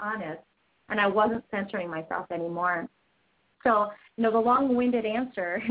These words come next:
<laughs> um, is basically if anybody wants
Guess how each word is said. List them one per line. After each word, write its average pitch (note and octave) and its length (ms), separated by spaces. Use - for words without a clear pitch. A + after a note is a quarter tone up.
<laughs> - 280
um, F#3+ 360
is A3+ 160
basically A3+ 760
if B3 220
anybody A#3+ 760
wants G3 340